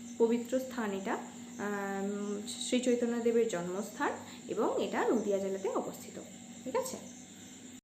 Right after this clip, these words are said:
হ্যাঁ, অনেকগুলো মন্দিরের নামই বললাম। এরপর, আহ, উম, আরও কয়েক, কতগুলো গুরুত্বপূর্ণ জায়গার নাম বলছি। আহ, যেমন ইন্ডিয়ান মিউজিয়াম,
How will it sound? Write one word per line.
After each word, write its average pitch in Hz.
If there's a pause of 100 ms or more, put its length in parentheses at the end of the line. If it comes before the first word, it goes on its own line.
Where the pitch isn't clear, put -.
(460)
হ্যাঁ, 220
অনেকগুলো 262
মন্দিরের 247
নামই 254
বললাম। 220 (400)
এরপর, 254
আহ, 214 (280)
উম, 226 (100)
আরও 254
কয়েক, 254 (340)
কতগুলো 240
গুরুত্বপূর্ণ 233
জায়গার 208
নাম 220
বলছি। 202 (460)
আহ, 208
যেমন 226
ইন্ডিয়ান 285
মিউজিয়াম, 214